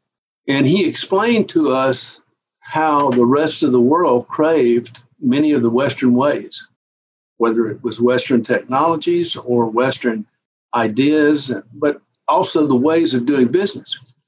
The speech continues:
And in Texas and in Houston particularly, we have the Halliburtons of the world, and we have Exxon and Shell and all those big guys.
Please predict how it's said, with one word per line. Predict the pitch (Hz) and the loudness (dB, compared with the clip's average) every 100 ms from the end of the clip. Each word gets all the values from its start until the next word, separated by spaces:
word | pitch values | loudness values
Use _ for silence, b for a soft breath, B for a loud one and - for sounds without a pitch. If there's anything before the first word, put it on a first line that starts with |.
| _ _ _ 185 | _ _ _ -2
And | 180 | 0
in | 160 | 0
Texas | - 160 147 170 - | -2 -2 -2 -4 -2
and | 156 135 | 0 2
in | 135 | 2
Houston | 127 123 - 110 | 0 0 0 -2
particularly, | 110 131 123 127 123 | -2 -2 0 4 4
we | 117 123 | 4 0
have | 117 113 113 113 | 0 0 -2 -2
the | 107 | -2
Halliburtons | 123 123 117 123 123 107 | 0 0 2 0 0 0
of | 120 | 0
the | 117 | 2
world, | 113 117 123 127 | 2 2 2 2
and | 123 | 2
we | 120 | 2
have | 117 | -2
Exxon | 117 117 - 127 117 120 | -4 -4 -4 -2 0 0
and | 117 | -2
Shell | - - 117 120 120 113 | -2 -2 0 2 2 0
and | 107 | 0
all | 113 | -2
those | 117 117 - | 0 -2 -2
big | 143 165 | -2 -2
guys. | 120 104 107 127 - | 0 -2 -2 -8 -12